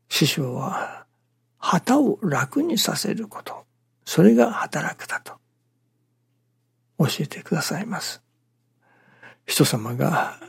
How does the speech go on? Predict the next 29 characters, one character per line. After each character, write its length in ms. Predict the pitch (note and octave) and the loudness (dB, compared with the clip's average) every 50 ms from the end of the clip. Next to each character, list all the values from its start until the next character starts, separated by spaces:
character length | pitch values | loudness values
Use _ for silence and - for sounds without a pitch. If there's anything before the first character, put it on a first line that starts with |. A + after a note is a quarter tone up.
| - _ _ _ _ - | -20 _ _ _ _ -14
そ 160 | - - D3+ | -8 -2 -2
れ 80 | C#3+ D3+ | -2 -2
こ 80 | - - | -2 0
そ 480 | - G3+ G3+ A3+ - - - - - - | 6 6 6 6 4 0 -16 -18 -12 -4
楽 280 | - C#3+ C3 - - A3+ | -2 -2 -2 0 2 2
に 160 | G3+ - - | 2 4 2
な 240 | F3 - - - - | 0 0 0 -2 -2
れ 80 | - - | -4 -6
る 60 | - - - _ _ _ _ _ _ _ _ - | -10 -12 -16 _ _ _ _ _ _ _ _ -8
こ 120 | - - D3+ | -4 -4 2
と 220 | - G3 G3+ G3+ | 4 6 6 6
を 80 | - - | 6 4
願 240 | E3+ E3+ F3 F#3+ | 2 2 2 2
っ 80 | G#3 G#3 | 0 -2
て、 320 | - _ - - - - - | -4 _ -2 -2 -2 0 0
私 480 | C4 D3+ C3+ - D3 C#3 - - - | -2 -2 0 -2 -2 -4 -6 -10 -10
ど 80 | - - | -8 -8
も 140 | F3+ F#3 F#3 | -4 -4 -2
が 240 | F#3 F3+ - - _ _ _ _ - | -2 -4 -6 -6 _ _ _ _ 0
何 200 | - D3+ C#3 C#3 | 0 2 2 0
か 160 | C3+ - - D3+ | -2 -2 0 2
を 200 | A#3 D4+ E4 - _ - | 2 2 0 -6 _ -6
さ 160 | - - C#3+ | -4 -2 -2
せ 120 | - - | -2 -2
て 100 | - - | -4 -6
い 60 | D3+ | -6
た 120 | - - - | -6 -6 -8
だ 120 | - - | -8 -10
く。 160 | - - - | -12 -14 -20